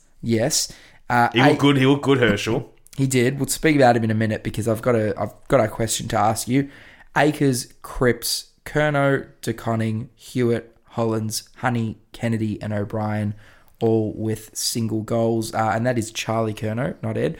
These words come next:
Speaker 2: Yep.
Speaker 1: Um, how was Ed, by the way? Because
Speaker 2: I
Speaker 1: it,
Speaker 2: see.
Speaker 1: it's been a year. Like,
Speaker 2: Yeah, it's been a while.
Speaker 1: It's been a while. Last year would have been the first year in his Carlton career that he didn't play a single A F L game.
Speaker 2: It's been a long time.
Speaker 1: So how was he? D-, wh-, where do you think he sits in,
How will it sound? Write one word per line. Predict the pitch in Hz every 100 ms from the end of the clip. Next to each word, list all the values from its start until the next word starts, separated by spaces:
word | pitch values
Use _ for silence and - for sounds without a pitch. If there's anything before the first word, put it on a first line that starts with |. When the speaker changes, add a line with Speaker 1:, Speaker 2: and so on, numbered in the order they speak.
| -
Speaker 2:
Yep. | 110 - - 117
Speaker 1:
Um, | 113 113 117 -
how | 160
was | 196 165 156
Ed, | 113 -
by | 110
the | 113
way? | 110
Because | 113 - 151
Speaker 2:
I | 165
Speaker 1:
it, |
Speaker 2:
see. | -
Speaker 1:
it's | -
been | - 185 214
a |
year. | 175 120 98 - -
Like, | 123 120 -
Speaker 2:
Yeah, | 190
it's | 160 -
been | 196
a | 220
while. | 117 104 277 -
Speaker 1:
It's | 143 -
been | 165 190
a | 190
while. | 131 120 107 110 175 170 - _ -
Last | 151 190 -
year | 202
would | 180
have |
been | 165 143
the | 131
first | - 123 127 - 123
year | 117
in |
his | 117 -
Carlton | - 117 - 113
career | - 117 117 113
that | 107
he | 113
didn't | 113 113
play | - 113
a |
single | 113 120 113 113
A | 110
F | 110
L | 110
game. | 110 101 87 131
Speaker 2:
It's | 143
been | - 107
a | 101
long | 101 101
time. | 107 98
Speaker 1:
So | 87 127
how | 160 185
was | 131 117
he? | 113 165 - - -
D-, | 117
wh-, | 127 151
where | 135 143 160
do |
you | 175
think | - 147
he | 135 131
sits | - 127 -
in, | 123 120